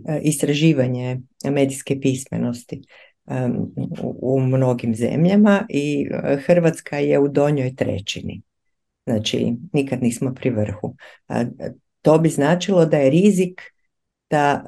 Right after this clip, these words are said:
naši građani ne razumiju dezinformacije dosta velik. Što znači da kritičko razmišljanje,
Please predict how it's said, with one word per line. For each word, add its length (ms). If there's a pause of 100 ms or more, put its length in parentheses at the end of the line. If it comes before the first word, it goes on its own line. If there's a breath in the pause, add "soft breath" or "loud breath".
naši 640
građani 520
ne 240
razumiju 600
dezinformacije 1120 (600 soft breath)
dosta 420
velik. 600
Što 220
znači 340
da 340
kritičko 540
razmišljanje, 920